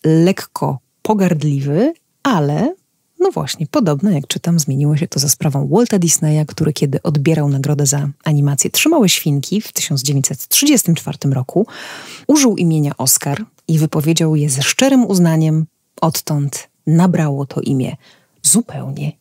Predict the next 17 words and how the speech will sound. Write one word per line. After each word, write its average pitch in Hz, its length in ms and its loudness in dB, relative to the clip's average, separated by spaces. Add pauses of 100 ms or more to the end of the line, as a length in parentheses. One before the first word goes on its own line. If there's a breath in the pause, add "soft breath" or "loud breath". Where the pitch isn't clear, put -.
innego 156 500 0
charakteru. - 520 -10 (140)
Oscarowe 214 460 2
wojny 190 320 4
bardzo 180 380 2
wam, 170 600 2
e, 165 280 2
polecam 165 600 0
do 170 140 2
czytania 160 460 0
w - 280 -12
ciągu 170 280 2
roku. 185 320 0
Sporo 262 320 2
tam 214 180 2
jest, 190 300 0
e, 180 140 0